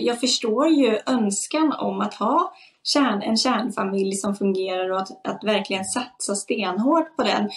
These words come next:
Och speciellt kanske som en motreaktion när man ser något helt annat i samhället. Till exempel att det har, ja, men k-, kvinnans frigörelse från familjen ut i karriären har marknadsfört under en ganska lång tid nu. Och nu ser vi resultatet,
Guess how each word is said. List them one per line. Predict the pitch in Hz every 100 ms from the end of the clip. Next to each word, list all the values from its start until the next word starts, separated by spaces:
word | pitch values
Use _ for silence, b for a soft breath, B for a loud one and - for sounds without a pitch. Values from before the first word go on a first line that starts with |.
| B B
Och | - 226
speciellt | 247 240 226 262 370 -
kanske | 311 262 220
som | 208 202
en | 196
motreaktion | 202 196 - 196 190 - 202 202
när | 196
man | 196
ser | 202 196
något | 190 185
helt | 180 -
annat | 247 214 240 320 320
i |
samhället. | 262 240 208 - - -
Till | - 220
exempel | - 208 196 196
att | 196 202
det |
har, | 202 196 196 B B B B
ja, | 240
men | 233 233
k-, | 226 - -
kvinnans | 254 214 208
frigörelse | - 220 202 196 196 208 202 196 B -
från | 226 349 440 381 -
familjen | 247 185 - 196 190 -
ut | 294 403 -
i | 269
karriären | 262 220 202 - - 208
har | 214 190
marknadsfört | 202 202 180 - 202 202 - 202 202
under | 202 196
en | 196 196
ganska | 190 - 202
lång | 302 349 285
tid | 208 202 202
nu. | 190 196 226 B B B
Och | 233 220
nu | 226 359
ser | - 226
vi | 196 208
resultatet, | 208 208 - 190 185 - 277